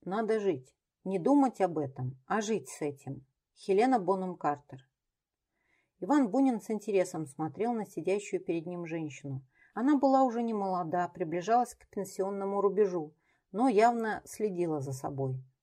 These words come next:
Волосы и руки у неё были ухожены, гладкость лица свидетельствовала о приверженности к пластической хирургии. Одежда была строгой, но довольно дорогой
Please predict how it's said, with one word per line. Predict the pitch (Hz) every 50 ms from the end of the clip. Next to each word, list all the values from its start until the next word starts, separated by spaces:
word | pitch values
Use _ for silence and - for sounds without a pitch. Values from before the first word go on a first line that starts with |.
| _ -
Волосы | 165 208 254 247 226 226 - - 202 180
и |
руки | 185 233 262 262 - -
у | 202 190
неё | 190 180 180 175
были | 160 156 170 160
ухожены, | 160 151 139 - - 202 233 240 254 233 214 202 196 - _ _ _ _ _ -
гладкость | 143 185 240 277 277 - 233 208 - -
лица | 185 180 - - - - -
свидетельствовала | - - 170 165 160 214 233 - 214 202 - - - 190 180 175 170
о | - -
приверженности | 170 - 165 160 165 190 220 214 214 214 202 190 190 - - 170
к | - -
пластической | 170 165 - - - 185 180 - 196 - - 185 165
хирургии. | - - 175 - 160 160 151 147 151 147 139 - - _ _ _ _ _ _ _ -
Одежда | 175 190 202 269 254 185 180
была | 170 165 160 156 139
строгой, | - _ - 190 208 214 220 214 190
но | 180 180
довольно | 175 180 160 160 175 170 165 160 160
дорогой | 135 151 143 143 135 131 156 214 247 240